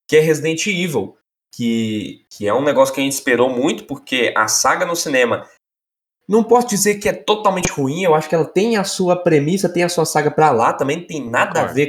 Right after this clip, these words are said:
Speaker 1: com os filmes,
Speaker 2: Tem um
Speaker 1: não
Speaker 2: charme.
Speaker 1: tem nada a ver com os jogos, quer dizer, mas ele tem as suas coisas boas. Agora, esse filme, que era pra ser totalmente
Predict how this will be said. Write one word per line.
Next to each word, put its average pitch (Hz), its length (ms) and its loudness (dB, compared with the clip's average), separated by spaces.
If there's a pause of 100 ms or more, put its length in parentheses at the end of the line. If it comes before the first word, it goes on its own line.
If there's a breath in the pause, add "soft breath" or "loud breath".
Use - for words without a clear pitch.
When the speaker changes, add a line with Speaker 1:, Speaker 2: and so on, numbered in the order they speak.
Speaker 1:
com 131 100 -4
os - 120 -8
filmes, 220 680 -6
Speaker 2:
Tem 120 80 -12
um 139 60 -10
Speaker 1:
não - 40 -12
Speaker 2:
charme. - 280 -2
Speaker 1:
tem 135 100 4
nada 139 200 4
a - 20 4
ver 135 140 2
com 139 120 -6
os 117 80 -4
jogos, 139 400 2
quer 117 140 0
dizer, 110 420 -6 (420)
mas 113 380 0
ele 147 320 -2
tem 170 220 0
as 180 80 -4
suas 151 180 -2
coisas 131 300 -2
boas. 147 420 0 (220 soft breath)
Agora, 123 480 0
esse 233 280 0
filme, 120 380 -4
que - 100 -8
era 143 120 0
pra 147 100 -2
ser 127 240 -4
totalmente 180 720 -2